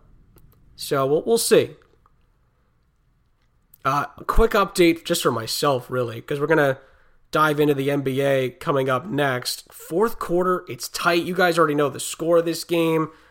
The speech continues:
Lakers Nuggets. It's only a three-point game. Very interesting to see how that one wraps up. Quick news, just N B A news, um,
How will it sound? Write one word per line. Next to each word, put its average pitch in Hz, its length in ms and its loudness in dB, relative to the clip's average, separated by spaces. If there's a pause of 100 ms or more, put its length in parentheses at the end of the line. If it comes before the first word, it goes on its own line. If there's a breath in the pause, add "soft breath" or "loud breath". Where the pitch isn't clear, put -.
(560 soft breath)
Lakers 151 440 0
Nuggets. 135 440 -4
It's 147 120 -4
only 185 200 6
a 147 40 -2
three-point 151 1120 -2
game. 127 360 -4 (280)
Very 156 380 6
interesting 123 600 -6 (840)
to 139 100 -6
see 139 280 0
how 131 180 2
that 131 240 2
one 123 300 0 (280)
wraps 123 480 0
up. 120 320 -2 (800)
Quick - 280 12
news, 185 480 8
just - 240 -6
N 175 180 4
B 160 200 2
A 147 120 2
news, 127 800 -2
um, 127 420 -2